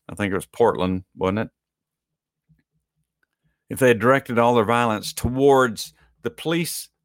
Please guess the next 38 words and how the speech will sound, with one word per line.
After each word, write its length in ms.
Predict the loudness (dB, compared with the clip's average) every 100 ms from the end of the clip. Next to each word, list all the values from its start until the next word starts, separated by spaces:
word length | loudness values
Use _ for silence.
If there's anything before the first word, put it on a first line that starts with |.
| -14
departments, 840 | -10 -2 -2 -4 -14 -18 -20 -20 _ _ _ _
not 220 | -8 -6 -2
saying 240 | -2 -2
that 160 | -2 -2
they 180 | -4
should 380 | -4 -8 -6 -4
have 400 | -2 -2 -2 -4 -10 _ -8
or 160 | 0 2
that 100 | 2
I 80 | 0
wish 400 | 0 -2 -4 -10
they 160 | -10
had, 400 | -10 -14 -12 -12 -14 _ -10
but 120 | -8
if 100 | -4
they 160 | -4
had, 680 | -4 -8 -4 -2 -2 -4 -10 _ _ -18
that 420 | -10 -2 0 0
would 160 | 0 0
have 160 | 0
at 140 | -2 -4
least 500 | -2 -2 -2 -8 -6
been 240 | -4 -2
a 100 | -4
response 800 | -4 -4 -2 0 2 0 -4 -12
to 560 | -8 -4 -2 -2 -4 -8 _ _ _ _ -8
what 220 | -6 -4
they 140 | -2 -2
said 400 | -2 -2 -2 -4
the 80 |
problem 600 | -8 -2 -2 0 -2 -2
is. 360 | -2 -4 -12 -16
And 160 | -12 -12
the 60 |
problem 540 | -4 0 0 0 -2 0
being, 480 | -2 -2 -4 -8
you 120 | -8 -4
know, 360 | -4 -6 -10